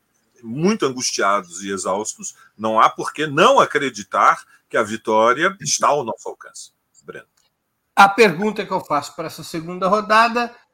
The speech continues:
Speaker 2: o Valério já tocou nela, mas eu quero ouvir a opinião dos demais e do próprio Valério na sequência.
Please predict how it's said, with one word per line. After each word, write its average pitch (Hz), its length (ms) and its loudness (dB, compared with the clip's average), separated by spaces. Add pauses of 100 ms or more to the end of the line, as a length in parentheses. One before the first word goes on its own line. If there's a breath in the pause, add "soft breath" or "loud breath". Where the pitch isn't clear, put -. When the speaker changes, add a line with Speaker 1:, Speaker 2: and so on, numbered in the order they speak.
(180)
Speaker 2:
o 269 100 -8
Valério 160 520 -2 (220)
já 131 280 -4
tocou 233 580 0
nela, 120 340 2
mas 117 180 -10
eu 135 80 -8
quero 165 220 -4
ouvir 147 280 -2
a 156 40 0
opinião 139 320 -4
dos 139 140 -8
demais 160 420 2
e 262 100 -12
do 196 140 -6
próprio 170 360 -4
Valério 139 440 -2
na 143 140 -4
sequência. 117 720 -12